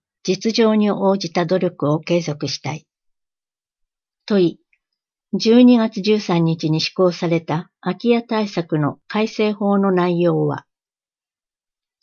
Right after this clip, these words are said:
答え、特定空き家の一歩手前の管理不全空き家になり、勧告を受けると、それまであった敷地に対する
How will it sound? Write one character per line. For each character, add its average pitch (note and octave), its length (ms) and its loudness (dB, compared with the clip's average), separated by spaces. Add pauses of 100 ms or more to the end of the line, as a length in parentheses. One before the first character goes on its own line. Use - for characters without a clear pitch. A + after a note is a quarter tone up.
答 F#3 300 -2
え、 C#3 180 -8 (920)
特 G3 240 -2
定 B3 220 4
空 A3+ 140 -2
き F#3+ 140 -4
家 E3+ 140 2
の D#3 320 0
一 B3 120 2
歩 E3+ 260 -2
手 E3+ 160 -2
前 F3+ 300 0
の D3+ 220 -2 (320)
管 A#3 260 2
理 A#3 160 0
不 G#3 140 -4
全 A3 320 2
空 G3+ 180 -4
き G3 140 -2
家 D#3+ 120 2
に D#3 140 0
な D3+ 160 -2
り、 - 180 -12 (440)
勧 A3 200 2
告 A#3+ 360 0
を A3+ 80 6
受 G#3+ 240 -2
け G3+ 40 0
る D#3+ 140 -4
と、 D#3+ 240 -4 (220)
そ G#3+ 140 -4
れ A#3+ 120 2
ま B3 140 4
で F#3+ 140 -2
あ F#3 60 0
っ F3+ 100 -6
た D#3 120 -2
敷 - 260 -10
地 G#3+ 120 -2
に G#3 120 0
対 F#3+ 220 0
す - 180 -8
る D#3 140 -2